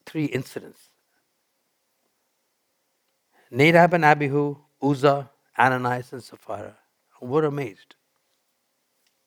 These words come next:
"How could you do this, God? What kind of a God are you?"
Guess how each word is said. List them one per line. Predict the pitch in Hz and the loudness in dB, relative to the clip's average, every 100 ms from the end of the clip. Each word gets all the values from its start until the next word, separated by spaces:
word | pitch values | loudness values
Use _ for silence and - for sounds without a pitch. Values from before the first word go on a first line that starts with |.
| _ _ - | _ _ 2
"How | 262 | 6
could | 381 | 6
you | 311 | 8
do | 339 | 6
this, | 381 349 | 6 2
God? | - 143 _ _ _ _ _ _ _ _ _ _ _ _ _ _ _ _ _ _ _ _ _ _ _ _ _ _ - | -2 -8 _ _ _ _ _ _ _ _ _ _ _ _ _ _ _ _ _ _ _ _ _ _ _ _ _ _ 2
What | 208 | 6
kind | 311 | 8
of | 320 | 8
a | 247 | 8
God | 240 349 | 8 8
are | 349 | 4
you?" | 349 208 | 2 -2